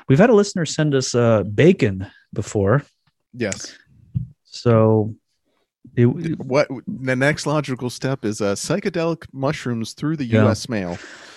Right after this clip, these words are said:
Speaker 2: Why
Speaker 1: It,
Speaker 2: not?
Speaker 1: it wouldn't be as epic as the bacon from, uh, I believe that was Cliff that sent this to us,
Speaker 2: That
Speaker 1: but,
Speaker 2: was,
Speaker 1: um,
Speaker 2: yep.
Speaker 1: mushrooms would be pretty good too. User Pontifex Maximus nineteen ninety-six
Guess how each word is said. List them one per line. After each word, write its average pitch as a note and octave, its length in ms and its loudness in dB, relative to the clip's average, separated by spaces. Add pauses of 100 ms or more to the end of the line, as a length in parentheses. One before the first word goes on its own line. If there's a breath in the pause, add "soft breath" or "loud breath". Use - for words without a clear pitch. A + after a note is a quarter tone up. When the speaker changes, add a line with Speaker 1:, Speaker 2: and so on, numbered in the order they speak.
(240 loud breath)
Speaker 2:
Why A#2 180 -2
Speaker 1:
It, - 20 -4
Speaker 2:
not? B2 340 2
Speaker 1:
it E3+ 320 -2
wouldn't D3 380 4
be B2+ 200 6
as A2+ 220 4
epic A#2 440 0
as G#2 180 0
the G#2 80 -6
bacon G2+ 640 0
from, G#2 260 2
uh, G2+ 100 2
I G2+ 60 2
believe C3+ 160 4
that B2 80 6
was A#2 120 0
Cliff - 400 0
that C3+ 120 0
sent C#3+ 220 -6
this C#3 180 -4
to D3 200 -2
us, D3 100 -2
Speaker 2:
That F2+ 140 -2
Speaker 1:
but, G#2+ 120 2
Speaker 2:
was, C#3+ 100 0
Speaker 1:
um, G2 220 2
Speaker 2:
yep. - 140 -4 (300)
Speaker 1:
mushrooms A#2 360 4
would G2+ 80 -2
be G2+ 100 0
pretty G2 300 -4
good F2 240 -6
too. - 200 -8 (680 loud breath)
User C#3+ 440 8
Pontifex - 840 0
Maximus C#3 800 0
nineteen E3+ 540 0
ninety-six A#2+ 1000 0